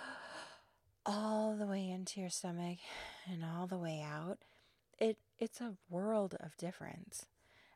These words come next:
And so remember to breathe. Like, it's crazy. We're just breathing anyways, but remember to breathe. Feel that really, really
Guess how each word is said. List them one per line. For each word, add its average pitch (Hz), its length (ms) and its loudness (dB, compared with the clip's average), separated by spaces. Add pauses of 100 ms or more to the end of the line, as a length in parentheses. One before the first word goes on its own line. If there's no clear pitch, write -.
(120)
And 180 400 0
so 190 400 0
remember 202 600 2 (160)
to - 120 -6
breathe. 185 540 2 (340)
Like, - 160 -4
it's 190 120 0
crazy. 214 560 -2 (200)
We're 165 100 -4
just 190 200 -4
breathing 185 380 0
anyways, 160 440 -2
but - 160 -10
remember 180 520 -2
to 175 120 -4
breathe. 147 360 -2 (580)
Feel 214 240 2
that 196 200 -2 (200)
really, 165 420 -2
really 151 300 -4